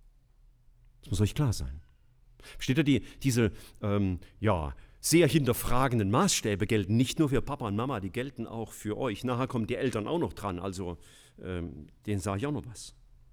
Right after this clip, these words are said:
Vielleicht ist deine Rebellion auch ein Ausdruck davon, dass du dein Leben Jesus nie wirklich anvertraut hast, nie deinen Willen unter Jesus gestellt hast.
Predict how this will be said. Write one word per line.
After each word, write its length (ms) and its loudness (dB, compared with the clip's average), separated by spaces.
Vielleicht 460 -2
ist 180 -4
deine 340 -2
Rebellion 760 2
auch 80 -2
ein 140 -2
Ausdruck 500 -4
davon, 520 -4
dass 240 -6
du 100 -8
dein 180 -2
Leben 360 -4
Jesus 520 -6
nie 280 -4
wirklich 400 -8
anvertraut 720 -8
hast, 260 -16
nie 400 0
deinen 400 -4
Willen 300 0
unter 300 -4
Jesus 600 2
gestellt 520 -8
hast. 300 -16